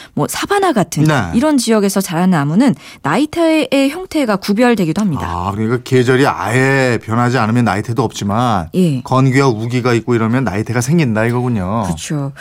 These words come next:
Speaker 1: 그리고 나무에 벌레가 생기거나 균에 감염됐을 경우도 있겠죠. 이때는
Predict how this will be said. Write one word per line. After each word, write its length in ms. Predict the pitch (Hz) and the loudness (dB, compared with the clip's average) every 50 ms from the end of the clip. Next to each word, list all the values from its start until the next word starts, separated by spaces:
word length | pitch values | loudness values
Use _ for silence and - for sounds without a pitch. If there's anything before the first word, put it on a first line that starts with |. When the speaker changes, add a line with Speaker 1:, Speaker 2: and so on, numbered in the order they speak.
| - - - | -18 -20 -8
Speaker 1:
그리고 500 | - - 220 226 226 214 233 240 240 233 202 | -2 0 0 2 2 4 4 4 4 4 2
나무에 480 | - 143 151 170 196 208 208 190 190 190 | 0 0 2 2 4 4 4 2 2 0
벌레가 480 | - - 165 170 180 202 233 247 254 | -2 0 2 2 4 4 4 2 2
생기거나 520 | 240 254 240 220 214 190 185 185 208 226 214 196 | 2 2 2 2 2 2 2 2 2 2 0 -2
균에 320 | - - 220 220 247 254 233 | 0 2 4 4 4 4 2
감염됐을 640 | - - 170 175 220 233 247 254 233 220 - 208 190 | 0 0 0 2 2 2 2 2 0 -2 -2 -4 -4
경우도 400 | - 185 170 180 175 - 175 - - | -2 -2 -2 -2 -2 -2 -4 -4 -4
있겠죠. 640 | 160 - - 202 - - - - 151 156 170 165 - - - - - - | -4 -4 -2 -4 -2 -4 -2 0 0 2 2 0 -2 -4 -10 -18 -10 -4
이때는 500 | - 190 190 - 214 226 294 330 220 143 | -4 -2 0 0 2 2 2 2 2 0